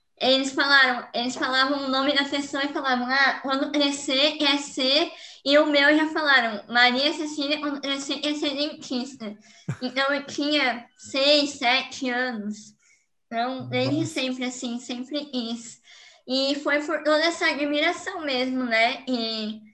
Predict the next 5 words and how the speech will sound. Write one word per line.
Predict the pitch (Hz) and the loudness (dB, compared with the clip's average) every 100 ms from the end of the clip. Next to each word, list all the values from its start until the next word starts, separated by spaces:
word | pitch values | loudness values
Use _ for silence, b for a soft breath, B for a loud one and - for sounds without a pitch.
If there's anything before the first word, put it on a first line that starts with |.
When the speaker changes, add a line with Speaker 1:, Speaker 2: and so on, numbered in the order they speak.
| _ | _
Speaker 1:
eu | - 226 | -8 -8
sempre | - 254 294 | -6 -8 -8
tive | 285 277 262 | -4 -2 -2
pelos | 262 247 254 | -4 -4 -6
profissionais | - 247 247 262 240 220 226 240 240 233 - | -6 -8 -6 -8 -4 2 2 2 -4 -6 -14